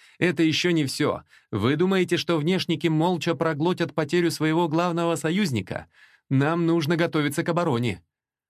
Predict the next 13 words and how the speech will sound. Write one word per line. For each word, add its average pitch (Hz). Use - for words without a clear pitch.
«У 151
нас 196
людей 170
мало», 117
подал 117
голос 113
самбист. -
«Мы 120
не 185
можем 208
закрыть 175
все 240
дырки. 175